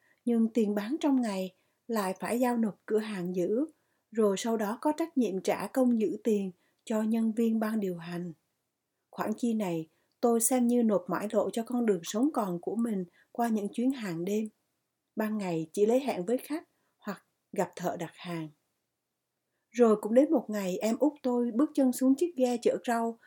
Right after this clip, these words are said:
ở chợ cầu Ông Lãnh. Tị nạn tại đảo Galang thuộc Indonesia vào cuối thập niên một nghìn chín trăm tám mươi. Đời sống trong trại nhiều khó khăn thiếu thốn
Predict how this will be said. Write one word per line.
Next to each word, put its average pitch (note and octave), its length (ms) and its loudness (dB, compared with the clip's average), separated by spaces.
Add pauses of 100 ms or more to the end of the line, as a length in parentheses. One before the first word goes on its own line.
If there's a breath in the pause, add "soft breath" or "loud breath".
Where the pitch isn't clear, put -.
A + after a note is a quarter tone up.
(120)
ở F3 320 -2
chợ - 200 2
cầu D#3+ 180 0
Ông G#3 220 -4
Lãnh. F#3+ 320 -10 (1080)
Tị A3 140 2
nạn G#3 300 -2
tại F#3+ 120 0
đảo G3 200 0
Galang A#3 520 0 (360)
thuộc G#3+ 220 4
Indonesia A#3 760 4 (200)
vào G3+ 200 2
cuối B3+ 180 2
thập B3 180 -4
niên A3+ 200 0
một G#3 160 -2
nghìn E3+ 220 -4
chín A#3+ 240 0
trăm A#3 260 -6
tám A#3 300 -6
mươi. A3 260 -2 (580)
Đời A#3 200 2
sống B3+ 240 2
trong D4+ 220 2
trại A#3+ 200 0
nhiều A3 220 4
khó A#3 220 -4
khăn C#4+ 300 0
thiếu C4+ 220 0
thốn B3+ 360 0